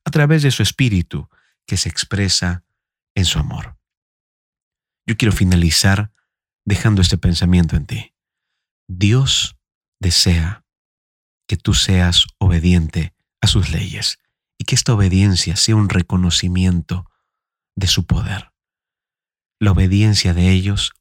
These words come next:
debía ser una expresión de gratitud, una manifestación de la realidad de su relación. Vamos a orar. Gracias, Señor, por tu palabra.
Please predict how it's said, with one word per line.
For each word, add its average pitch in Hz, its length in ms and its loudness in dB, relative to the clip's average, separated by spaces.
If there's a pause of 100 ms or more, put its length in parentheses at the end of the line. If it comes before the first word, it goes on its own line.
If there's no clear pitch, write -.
debía 95 300 0
ser 98 180 0
una 92 120 0
expresión 87 540 -2
de 85 80 -4
gratitud, 92 540 -6 (760)
una 104 240 2
manifestación 92 1120 0 (160)
de 95 140 0
la 87 120 2
realidad 87 720 2 (340)
de 90 120 -2
su - 160 -2
relación. - 440 -6 (1300)
Vamos 107 380 2
a 90 80 -4
orar. - 320 -10 (540)
Gracias, 101 420 0
Señor, 92 320 0
por 82 160 -2
tu 92 100 -8
palabra. - 500 -8